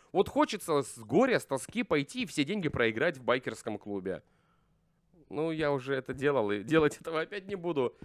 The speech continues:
Эх, если бы не несколько моих ошибок, возможно, у меня маскот бы уже где-то тут танцевал, плясал и кричал: «Вау, люди добрые, честные народы, заходите, залетайте, покупайте». Но пока такого нет.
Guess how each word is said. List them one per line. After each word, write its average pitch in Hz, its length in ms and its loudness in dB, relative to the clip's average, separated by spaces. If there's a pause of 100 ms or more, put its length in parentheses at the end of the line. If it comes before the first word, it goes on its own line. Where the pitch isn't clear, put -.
(760)
Эх, 104 300 -12
если 170 300 -8
бы 151 100 -4
не 151 80 -4
несколько 156 420 -6
моих 139 280 -6
ошибок, 165 480 -8
возможно, 180 420 -4
у 185 60 -2
меня 214 240 -4
маскот 208 360 0
бы 151 140 0
уже 131 160 2
где-то 135 240 -2
тут 131 200 -6
танцевал, 151 520 2
плясал 139 460 -2
и 123 40 -2
кричал: 147 540 -2 (360)
«Вау, 254 300 10
люди 226 260 2
добрые, 196 440 6
честные 185 440 0
народы, 165 680 4
заходите, 147 580 0
залетайте, 127 600 2
покупайте». 107 720 0 (680)
Но 120 220 -8
пока 113 200 -8
такого 92 320 -2
нет. 90 240 -2